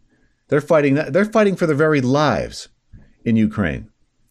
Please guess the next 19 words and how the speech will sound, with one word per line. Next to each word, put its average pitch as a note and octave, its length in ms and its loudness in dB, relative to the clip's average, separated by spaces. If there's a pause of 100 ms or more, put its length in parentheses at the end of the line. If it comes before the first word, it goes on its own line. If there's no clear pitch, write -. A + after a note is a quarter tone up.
(140)
And C3+ 160 2
their A#2+ 100 2
leader, D3 360 2
I A#2 80 2
guess, B2 320 0
I'm A2 140 2
just G#2+ 200 -6
ripping G#2+ 600 -2
on G2+ 120 0
Zelensky, A2 560 -2
but G#2 120 0
he B2 100 -2
stayed C#3+ 360 0
and A#2+ 100 0
asked B2+ 220 0
for B2 120 0
ammunition B2 580 2
rather A#2+ 240 2
than A2 320 -2